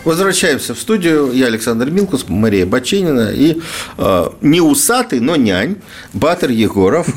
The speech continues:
Кто-то, может, ещё помнит старый советский фильм. А, смотрите, вот, э, мы говорили, закончили нашу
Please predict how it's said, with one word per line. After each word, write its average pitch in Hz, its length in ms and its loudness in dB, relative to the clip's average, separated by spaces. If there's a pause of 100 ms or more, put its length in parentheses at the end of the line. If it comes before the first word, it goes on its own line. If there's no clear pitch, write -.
Кто-то, 131 300 -2
может, 110 220 0
ещё 104 220 -2
помнит 160 340 0
старый 143 300 0
советский 135 460 0
фильм. 143 400 0 (460)
А, 104 540 0
смотрите, 156 600 -2 (160)
вот, 131 360 -2
э, - 160 0
мы 165 200 2
говорили, 175 420 0
закончили 127 480 -2
нашу 104 340 -4